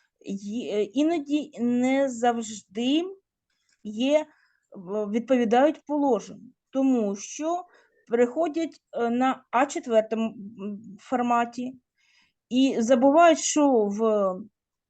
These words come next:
положенні є, е, е, формат А один. Малюнок повинен бути на форматі А один.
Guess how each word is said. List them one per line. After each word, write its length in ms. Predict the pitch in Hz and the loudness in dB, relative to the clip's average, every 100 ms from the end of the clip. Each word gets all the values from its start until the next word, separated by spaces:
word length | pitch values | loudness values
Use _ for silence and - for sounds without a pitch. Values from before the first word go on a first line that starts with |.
| _ _ | _ _
положенні 680 | 262 247 240 254 320 339 349 277 240 214 - | 2 4 4 4 -2 -6 -10 -14 -14 -16 -12
є, 460 | 208 208 240 247 - - | -10 -4 -2 -2 -4 -6
е, 40 | 233 | -6
е, 680 | - 226 202 202 196 180 175 - | -4 -6 -4 -2 0 -2 -4 -10
формат 500 | - 240 226 269 320 - _ _ _ _ | -4 0 2 0 -2 -8 _ _ _ _
А 240 | 226 240 233 _ | 2 2 0 _
один. 640 | 240 202 175 165 220 180 - _ _ _ _ _ _ _ | -4 -4 -6 -4 -2 -4 -10 _ _ _ _ _ _ _
Малюнок 540 | 208 240 247 311 330 240 208 196 | 0 2 4 4 2 0 -6 -2
повинен 420 | 247 233 208 196 | 2 2 2 0
бути 280 | 196 247 294 | -4 -6 -2
на 180 | 269 240 | -2 -2
форматі 580 | 226 196 196 202 240 - | -4 -6 -6 -8 -10 -4
А 180 | 220 202 | 2 4
один. 460 | - 214 185 160 | 4 0 -2 -10